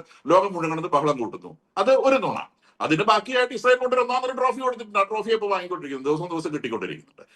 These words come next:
അപ്പൊ ഇതുപോലെ അച്ഛനായിരുന്നു സൂചിപ്പിച്ചതുപോലെ ഇവര് കാണിക്കുന്ന ഈ തെമ്മാടിത്തരത്തിന് ട്രോഫി ഒക്കെ പുറകെ വരും. ആ പ്രോ-, ട്രോഫി അവർ തന്നെ വാങ്ങി വെച്ചാൽ മതി. വേറൊരു സംഗതി ഉള്ളത്, ഇവർ ഈ സംഗതി ഇടിയിക്കുന്നത്, ഇപ്പൊ ഈ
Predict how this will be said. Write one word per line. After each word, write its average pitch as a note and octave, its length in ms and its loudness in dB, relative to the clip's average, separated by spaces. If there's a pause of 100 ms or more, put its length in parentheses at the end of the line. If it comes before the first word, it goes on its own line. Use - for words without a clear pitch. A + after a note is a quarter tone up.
(200)
അപ്പൊ E3 120 2
ഇതുപോലെ A3 460 4 (280)
അച്ഛനായിരുന്നു A#3 400 -2
സൂചിപ്പിച്ചതുപോലെ D#3+ 840 0 (160)
ഇവര് A3+ 280 2
കാണിക്കുന്ന A3+ 320 0
ഈ A3 40 -4
തെമ്മാടിത്തരത്തിന് F#3 720 -2
ട്രോഫി D3+ 320 0
ഒക്കെ C#3+ 100 -2
പുറകെ A#2 260 -2
വരും. F2 220 -6 (100)
ആ D#3+ 40 0
പ്രോ-, D#3+ 300 -4
ട്രോഫി C#3 240 -6
അവർ A#2+ 200 -2
തന്നെ A#2 140 -2
വാങ്ങി G2 200 -4
വെച്ചാൽ F2 260 -8
മതി. D2+ 280 -12 (320)
വേറൊരു B3+ 280 6
സംഗതി A#3 300 6
ഉള്ളത്, A3 240 8
ഇവർ G3+ 240 6
ഈ B3 240 0
സംഗതി G3+ 360 2
ഇടിയിക്കുന്നത്, D#3+ 500 2
ഇപ്പൊ F#3+ 260 4
ഈ G3+ 40 -2